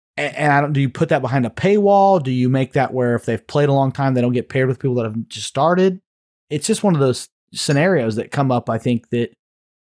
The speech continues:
through evolution of gaming, I don't think it was ever predicted, you know?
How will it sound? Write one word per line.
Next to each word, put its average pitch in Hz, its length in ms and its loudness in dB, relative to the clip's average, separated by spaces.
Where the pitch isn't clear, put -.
through 156 180 2
evolution 143 520 2
of 117 140 -2
gaming, 127 380 0
I 104 80 -6
don't 120 160 0
think 131 180 -2
it 131 60 0
was 117 160 -2
ever 110 220 -2
predicted, 107 720 -6
you 107 160 -8
know? 98 220 -14